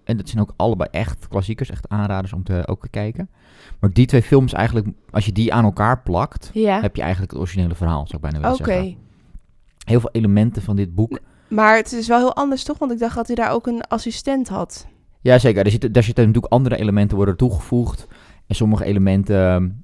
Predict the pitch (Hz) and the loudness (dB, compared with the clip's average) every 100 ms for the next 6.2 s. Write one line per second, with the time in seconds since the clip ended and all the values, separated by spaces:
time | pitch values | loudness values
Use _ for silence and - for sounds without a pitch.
0 | - - 110 123 135 151 135 123 104 107 | -12 -8 -4 0 2 2 0 -2 -4 -6
1 | - - - - 143 151 143 139 120 117 | -8 -20 -8 -2 0 0 -4 -4 -2 -2
2 | 117 135 123 - 110 110 - - 117 214 | -2 -2 -4 -4 -8 -8 -6 -2 0 0
3 | - 139 - 143 254 - - _ _ _ | -2 -6 -4 -4 -4 -10 -20 _ _ _
4 | _ _ - 143 - 160 147 143 151 139 | _ _ -6 -6 -4 -4 -4 -6 -6 -4
5 | 135 - 123 120 113 _ _ - 104 107 | -6 -6 -4 -4 -6 _ _ -8 -4 -2
6 | 101 98 | -2 -6